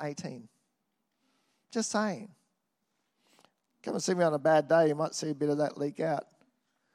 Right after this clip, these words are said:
But Jesus has dramatically changed my life. And you know what? When I die,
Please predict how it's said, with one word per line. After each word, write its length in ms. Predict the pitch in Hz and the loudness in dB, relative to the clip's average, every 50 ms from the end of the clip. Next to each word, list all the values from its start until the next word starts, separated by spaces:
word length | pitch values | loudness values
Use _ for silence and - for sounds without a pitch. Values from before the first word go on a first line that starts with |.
| _ _ _ _ _ _ _ _ _ _ _ _ _ _ _ _ _ _ _ | _ _ _ _ _ _ _ _ _ _ _ _ _ _ _ _ _ _ _
But 100 | - 180 | -8 -6
Jesus 440 | 175 - 233 240 233 214 226 214 - | -2 0 0 0 2 0 -2 -2 -2
has 160 | 240 214 - | -2 -4 -4
dramatically 580 | - - 185 190 170 135 131 147 160 - 170 165 | -2 -2 0 0 2 0 0 -2 -4 -6 -6 -6
changed 440 | - - - 196 202 226 269 - - | -6 -6 -6 -4 -4 -6 -6 -8 -6
my 120 | - 131 | -4 -4
life. 260 | 135 143 - 165 139 - - - - - - _ _ _ _ _ _ _ _ - - - - - - - | -2 -4 -4 -8 -10 -14 -16 -20 -20 -20 -20 _ _ _ _ _ _ _ _ -20 -20 -20 -20 -20 -14 -8
And 100 | - 240 | -2 4
you 80 | 277 294 | 6 8
know 120 | 277 233 | 10 10
what? 280 | 214 208 220 247 - - | 12 10 10 10 8 6
When 200 | 233 294 330 339 | 4 6 8 8
I 140 | 349 330 269 | 8 8 8
die, 680 | 196 196 185 208 240 233 170 143 147 180 214 202 - | 8 8 8 10 8 8 6 4 4 2 0 0 -4